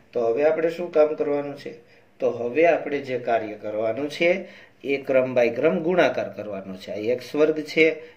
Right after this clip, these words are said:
એની, એને આ પ્રથમ પદ સાથે ગુણવાનું છે, એટલે કે આ બંનેનો ગુણાકાર કરવાનો છે. તો આ બંનેમાં આગળ તો કશા અંક છે નહીં, અને હોય તો તમારે ગુણી દેવાના. જેમ કે અહીંયા બે હોય, અહીંયા બે હોય તો બે દુ ચાર કરી દેવાના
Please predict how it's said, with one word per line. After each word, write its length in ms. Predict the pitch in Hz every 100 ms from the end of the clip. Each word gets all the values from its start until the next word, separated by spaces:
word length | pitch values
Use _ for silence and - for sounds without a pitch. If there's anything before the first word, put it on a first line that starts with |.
| _
એની, 440 | 127 131 143 143 -
એને 260 | 131 135 131 - 127
આ 80 |
પ્રથમ 720 | 123 - - 151 - 175 143 120 -
પદ 200 | 127 -
સાથે 360 | - 98 -
ગુણવાનું 560 | 110 123 110 98 - -
છે, 80 | _ _ - - -
એટલે 160 | 147 160
કે 100 | 160
આ 120 | 156
બંનેનો 460 | 156 160 170 170 151
ગુણાકાર 580 | 135 151 180 165 120
કરવાનો 460 | 120 117 110 101 107
છે. 300 | - 127 - - - -
તો 60 | -
આ 120 | -
બંનેમાં 600 | 180 196 202 196 185 -
આગળ 320 | 135 151 180
તો 160 | 180 170
કશા 420 | 165 156 165 151
અંક 140 | 156
છે 260 | - - 190
નહીં, 220 | 151 127 - - _ _
અને 180 | 127 143
હોય 280 | 143 170 170
તો 180 | - 123
તમારે 380 | - 113 131
ગુણી 300 | 147 156 180
દેવાના. 440 | 156 151 139 131 127
જેમ 260 | 123 131
કે 100 | 131
અહીંયા 260 | 127 131 147
બે 240 | 143 170
હોય, 240 | 156 120 110
અહીંયા 280 | 110 127 143
બે 220 | 151 160
હોય 220 | 123 117
તો 120 | 117
બે 300 | 104 123 135
દુ 220 | 123 123
ચાર 280 | 135 165 156
કરી 240 | - 151 143
દેવાના 340 | 135 127